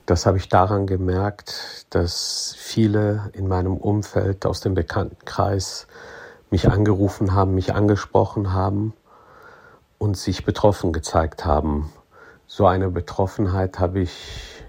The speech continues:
zuletzt Anfang der neunziger bei den Neonazi-Anschlägen nach Mölln und Solingen erlebt.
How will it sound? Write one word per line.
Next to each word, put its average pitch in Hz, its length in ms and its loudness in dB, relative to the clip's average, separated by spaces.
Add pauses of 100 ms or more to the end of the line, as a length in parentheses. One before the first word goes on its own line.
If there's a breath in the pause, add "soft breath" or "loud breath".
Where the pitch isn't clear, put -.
(600 loud breath)
zuletzt - 840 -2
Anfang 92 400 2
der 90 140 2
neunziger 92 840 0 (460 loud breath)
bei 92 160 4
den 92 200 0
Neonazi-Anschlägen 92 1800 0 (120)
nach 90 300 -4
Mölln 92 320 2
und 90 120 -2
Solingen 82 440 -4
erlebt. 85 460 -8